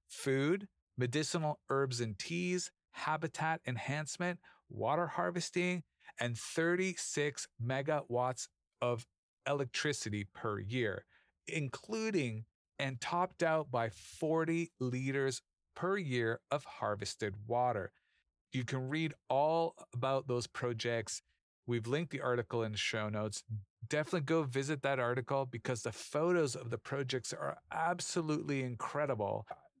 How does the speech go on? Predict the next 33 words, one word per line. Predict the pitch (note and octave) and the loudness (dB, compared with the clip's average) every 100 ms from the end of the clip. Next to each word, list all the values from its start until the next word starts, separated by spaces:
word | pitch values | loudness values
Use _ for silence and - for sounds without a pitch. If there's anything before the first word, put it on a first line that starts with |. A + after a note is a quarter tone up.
| A#2 | -6
The | G#2+ C3+ - | 0 0 0
engineering | D3 E3 C#3 D3+ D#3 F3 F#3 F#3 F#3 F3+ | 0 0 0 0 0 2 2 2 0 -2
and | B2+ | -2
the | G#2 | -4
creativity | G#2 - E3 F3 - D3+ C#3+ C#3 C#3 C3+ C3+ - - _ _ - | -4 0 2 2 2 0 0 2 2 2 0 -4 -20 _ _ -2
and | B2 B2+ B2+ B2 | 0 2 0 0
the | A#2+ | 0
sheer | - - F#3+ | 0 2 2
depth | B2+ A2+ C3 C#3 - - A#2+ | 2 0 2 2 -2 -4 -2
of | A2+ | -2
thought | - - C3 C3+ B2+ - | -2 2 4 4 0 -4
that | A#2 A#2 _ A#2+ | -2 -2 _ -6
goes | A2+ B2+ A#2 - | 0 2 2 -2
into | D3 D3 | -2 0
these | B2+ A2 | -2 -2
projects | - A#2 A2 A2+ A2 - - - | -4 -4 -2 -2 -2 -6 -6 -4
<sighs> | - | -2
is | A2+ - | -4 -4
just | D#3 D3 | -2 -2
something | - D#3+ D3+ | -2 -2 -2
beautiful | A2+ A#2+ C#3 C#3 B2 | -2 -2 -2 0 -4
to | - G#2 | -4 -6
see. | - - C#3+ B2+ G#2+ - _ _ - | -4 -2 -2 -2 -4 -8 _ _ -8
You | C3 | -2
know, | C#3 | 0
in | C#3 | 2
a | |
world | C3 D3+ D#3+ D#3 B2 | 2 2 4 2 2
where | B2 B2 B2+ A#2+ - | 4 4 4 0 0
we've | A#2+ A2+ | -2 -2
become | A#2 - C#3 C3+ B2+ B2 | -4 -2 0 2 0 -2
more | A#2+ B2+ D3 - B2+ | -2 0 -2 -4 -6
consumerist | A#2 - C#3+ C#3 B2 G2+ G2 - | -4 -2 -2 0 0 -2 -2 -6